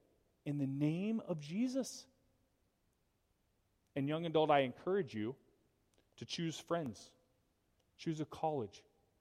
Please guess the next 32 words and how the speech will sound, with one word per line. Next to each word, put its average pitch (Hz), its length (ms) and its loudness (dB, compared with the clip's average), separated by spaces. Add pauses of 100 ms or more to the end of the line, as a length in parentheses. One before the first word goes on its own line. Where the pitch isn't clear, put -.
(200)
choose 156 220 -4
a 147 60 -8
spouse - 720 0 (640)
in 139 100 0
the 135 100 0
name 127 640 -2
of 104 140 -12
Jesus. 147 580 -10 (1900)
And 226 320 6
may 202 220 10
I 175 40 8 (100)
also 208 420 6
call 190 380 6
us 185 120 2
to - 140 -8
put - 360 8 (100)
off 185 340 8 (460)
things 214 260 6
that 190 220 6
you 185 80 -2 (100)
cannot 190 560 4
do 220 400 4
in 214 120 0
the 214 80 6
name 214 200 6
of 214 100 0
Jesus, 220 520 -4 (960)
which 190 160 6
is 180 120 2
just 214 460 10
as 196 100 -2
important. 220 520 2